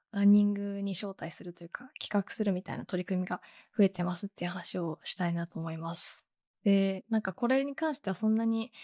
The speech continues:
別に今に始まったことではないというか、もともとさ-、あの、ジョギングとかランニング系のプロダクトに関してるブランドとか結構多かったのかなと思うんですけど、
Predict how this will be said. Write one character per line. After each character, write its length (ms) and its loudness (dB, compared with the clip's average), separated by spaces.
別 160 0
に 100 6
今 140 6
に 80 10
始 220 2
ま 100 -2
っ 60 -12
た 100 -6
こ 120 -12
と 120 -10
で 80 -2
は 80 -2
な 100 -4
い 80 -8
と 120 -10
い 20 -4
う 60 -6
か、 340 -4
も 100 -4
と 120 2
も 120 4
と 340 -2
さ-、 260 -4
あ 100 0
の、 460 -2
ジ 80 6
ョ 40 8
ギ 120 6
ン 160 6
グ 100 -2
と 160 -10
か 320 -4
ラ 100 -2
ン 100 4
ニ 100 4
ン 60 0
グ 100 -6
系 540 -8
の 280 -2
プ 80 0
ロ 60 4
ダ 80 2
ク 80 -6
ト 100 -2
に 100 4
関 200 -2
し 60 -6
て 120 -8
る 280 -4
ブ 80 2
ラ 100 6
ン 60 4
ド 80 0
と 100 -6
か 140 -6
結 180 -4
構 220 0
多 40 -6
か 100 -2
っ 60 -18
た 120 -6
の 80 -4
か 100 -6
な 120 0
と 140 -10
思 140 -4
う 20 -6
ん 60 -6
で 80 -4
す 80 -2
け 140 -6
ど、 300 4